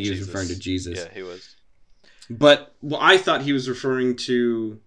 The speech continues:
Speaker 1: um, his, like, accountant.
Speaker 2: Accountant? Oh, that guy? What,
Speaker 1: Yeah,
Speaker 2: what did
Speaker 1: 'cause,
Speaker 2: he
Speaker 1: like, there was one time at the beginning of the movie where he was like,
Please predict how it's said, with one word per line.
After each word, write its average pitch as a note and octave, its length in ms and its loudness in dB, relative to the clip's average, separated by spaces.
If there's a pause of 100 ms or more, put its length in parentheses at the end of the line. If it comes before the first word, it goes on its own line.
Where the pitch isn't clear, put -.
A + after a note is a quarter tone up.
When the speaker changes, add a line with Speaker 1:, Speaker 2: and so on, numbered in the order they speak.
(240)
Speaker 1:
um, G#2 460 -6
his, A2+ 180 -8
like, A2+ 160 -4
accountant. D#3 540 -10 (1080)
Speaker 2:
Accountant? - 600 -18
Oh, B2 240 -2
that G#2+ 280 -4
guy? D#3+ 260 -8 (300)
What, A2+ 160 -4
Speaker 1:
Yeah, F#2+ 180 -4
Speaker 2:
what - 120 -12
did - 60 -4
Speaker 1:
'cause, D3 120 0
Speaker 2:
he C#3 60 0
Speaker 1:
like, C3 320 0 (200)
there D#3 160 2
was D3+ 180 0
one D#3+ 160 0
time D#3+ 220 -2
at C#3 80 -4
the C3+ 60 -2
beginning C3+ 240 -4
of C#3 120 0
the C3 40 2
movie C3 160 0
where B2 180 0
he A#2+ 140 -6
was G#2+ 180 -6
like, G#2 320 -6